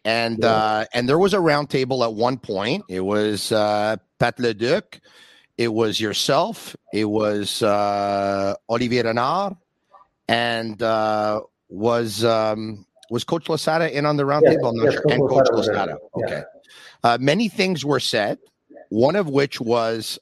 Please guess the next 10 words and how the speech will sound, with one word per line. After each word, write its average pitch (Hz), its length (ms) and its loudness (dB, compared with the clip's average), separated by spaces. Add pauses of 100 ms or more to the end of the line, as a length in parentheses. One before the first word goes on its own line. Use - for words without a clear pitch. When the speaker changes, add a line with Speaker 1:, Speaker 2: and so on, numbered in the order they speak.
Speaker 1:
I 123 140 2
believe 135 720 0
you 131 120 2
talked 131 380 -2
about 117 300 -2
winning 117 260 -2
trophies. - 680 -8 (140)
Is - 120 -12
that 104 200 0
correct? 127 460 0